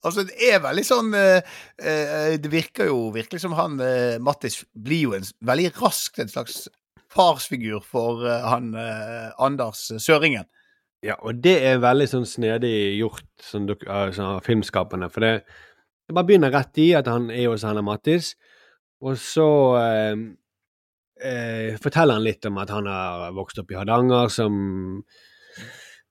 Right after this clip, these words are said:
Speaker 2: eh, og bestemoren hans ville at han skulle bli, eh, sider- eller eplebonde.
Speaker 1: Eplebonde,
Speaker 2: Og så får
Speaker 1: ja.
Speaker 2: ikke du høre så mye mer om det, og så, eh, begynner det forholdet med Mattis å bli ganske fint, og så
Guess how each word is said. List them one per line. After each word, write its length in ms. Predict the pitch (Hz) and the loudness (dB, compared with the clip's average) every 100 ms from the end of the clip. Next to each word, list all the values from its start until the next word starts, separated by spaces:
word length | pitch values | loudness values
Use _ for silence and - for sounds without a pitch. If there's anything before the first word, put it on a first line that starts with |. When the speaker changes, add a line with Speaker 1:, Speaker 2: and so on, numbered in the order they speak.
| _ | _
Speaker 2:
eh, 600 | 110 107 101 101 101 101 - - - | 2 4 4 2 2 0 -6 -10 -12
og 300 | - 110 107 92 85 - _ | -2 0 0 -4 -12 -18 _
bestemoren 580 | _ 107 104 - 117 107 | _ -4 -4 0 2 4
hans 140 | 101 92 | 2 0
ville 140 | 101 | -2
at 60 | 101 | 0
han 80 | 98 | -2
skulle 240 | - 92 | -2 -6
bli, 460 | 87 92 95 92 92 | -4 -2 -2 -2 -2
eh, 460 | 87 85 82 82 87 - - 65 | -2 -4 -6 -8 -10 -14 -18 -20
sider- 680 | - - 143 127 110 101 98 98 | -14 0 2 4 2 0 -4 -8
eller 220 | 104 104 - | -8 -6 -8
eplebonde. 540 | - 143 117 107 107 123 - _ _ _ _ _ - | 0 2 4 2 -2 -6 -12 _ _ _ _ _ -20
Speaker 1:
Eplebonde, 360 | - 135 117 | -12 -6 -2
Speaker 2:
Og 60 | 123 | 0
så 100 | 165 | 0
får 140 | - | 0
Speaker 1:
ja. 60 | 175 | 0
Speaker 2:
ikke 80 | 165 | 0
du 100 | 123 | -2
høre 140 | 135 | -2
så 100 | 135 | -2
mye 140 | 135 123 | -2 0
mer 120 | 123 | 0
om 80 | 113 | -2
det, 140 | 170 247 | -2 -2
og 100 | 208 175 | -2 -2
så, 220 | - 185 175 165 143 _ _ _ _ _ _ _ | 0 2 2 0 -4 _ _ _ _ _ _ _
eh, 500 | 127 139 139 135 135 135 | -8 -4 -2 -4 -6 -8
begynner 340 | 135 170 147 | 0 2 2
det 140 | 127 - | 0 0
forholdet 340 | 131 131 135 | 0 2 2
med 120 | 117 | 2
Mattis 400 | 113 104 - 120 | 0 -4 -6 -8
å 60 | 107 | -4
bli 80 | 104 | -4
ganske 300 | 101 98 - | -4 -8 -12
fint, 280 | - 170 175 | -2 -2 -2
og 80 | - | -8
så 100 | 165 | -8